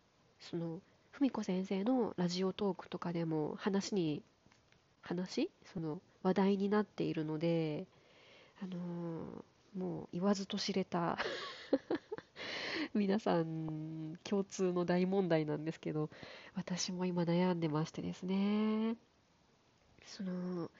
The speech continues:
リペアから戻ってきたバイオリンがですね、なんか、あの、私の大好きなマッハワンのメープルコンフォート、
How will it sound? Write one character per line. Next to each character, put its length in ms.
リ 120
ペ 260
ア 60
か 180
ら 120
戻 320
っ 20
て 300
き 140
た 640
バ 220
イ 160
オ 120
リ 180
ン 100
が 140
で 140
す 120
ね、 680
な 200
ん 40
か、 320
あ 120
の、 580
私 420
の 120
大 240
好 120
き 140
な 140
マ 140
ッ 20
ハ 280
ワ 180
ン 320
の 240
メ 140
ー 40
プ 140
ル 80
コ 140
ン 100
フ 160
ォ 40
ー 20
ト、 320